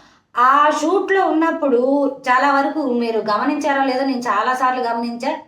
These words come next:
ఆ వ్యక్తిగత విషయాలు అవి పక్కన పెట్టేయండి, షూట్లో ఉన్నప్పుడు మాత్రం వాళ్ళు ఈ తీసేస్తారు, తీసేసి వాళ్ళు ఎక్స్‌పోజింగ్ చేస్తూ డాన్స్ వేసి ఆ తీరులో చేస్తారు.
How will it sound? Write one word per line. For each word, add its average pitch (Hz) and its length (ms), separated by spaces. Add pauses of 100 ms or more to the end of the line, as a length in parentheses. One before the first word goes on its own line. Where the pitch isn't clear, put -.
(460)
ఆ 277 180
వ్యక్తిగత 359 580
విషయాలు 320 400
అవి 285 340
పక్కన 320 260
పెట్టేయండి, 269 720 (340)
షూట్లో 339 400
ఉన్నప్పుడు 247 560
మాత్రం 190 600 (300)
వాళ్ళు 285 540
ఈ 254 160 (640)
తీసేస్తారు, 320 640 (1000)
తీసేసి 339 800
వాళ్ళు 269 240
ఎక్స్‌పోజింగ్ 302 580
చేస్తూ 302 500
డాన్స్ 277 380
వేసి 311 380
ఆ 269 320
తీరులో 302 260
చేస్తారు. 226 640